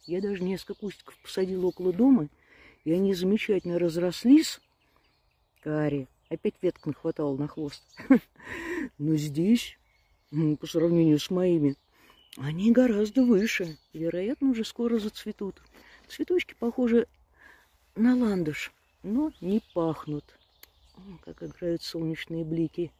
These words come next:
на листьях. Да, подросла, подросла. Ну ничего, скоро и моя будет такая же. Азель успела набегаться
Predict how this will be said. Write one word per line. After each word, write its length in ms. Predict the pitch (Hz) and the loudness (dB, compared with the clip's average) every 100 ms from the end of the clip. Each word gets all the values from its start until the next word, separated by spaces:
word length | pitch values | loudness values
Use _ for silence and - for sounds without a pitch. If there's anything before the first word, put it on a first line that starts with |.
| _ | _
на 160 | 147 160 | -8 -6
листьях. 640 | 160 147 - 170 - - _ _ _ - - - - - - - | -4 -6 -8 -12 -12 -20 _ _ _ -20 -20 -20 -20 -20 -20 0
Да, 340 | 240 349 262 247 233 _ _ _ _ - - | 6 8 6 2 -6 _ _ _ _ -16 -6
подросла, 640 | 214 247 294 - - 196 | 2 4 4 0 2 2
подросла. 720 | - 196 208 226 - 175 165 156 _ _ _ _ | 0 -6 -4 -4 -4 -8 -8 -14 _ _ _ _
Ну 100 | 160 147 | -8 4
ничего, 440 | 254 240 - 233 | 4 4 -4 -6
скоро 260 | - 196 196 | -6 -8 -4
и 40 | |
моя 240 | 214 226 170 | -2 0 -2
будет 240 | 156 151 | -4 -6
такая 360 | - 170 160 156 | -6 -4 -4 -6
же. 140 | 151 - _ _ _ _ - _ _ _ _ _ _ _ | -8 -18 _ _ _ _ -20 _ _ _ _ _ _ _
Азель 380 | 127 - 220 220 | -10 -2 0 0
успела 380 | 147 - 156 151 | -4 -4 -2 0
набегаться 840 | 139 143 156 262 247 - - 233 | 2 2 2 2 4 2 2 0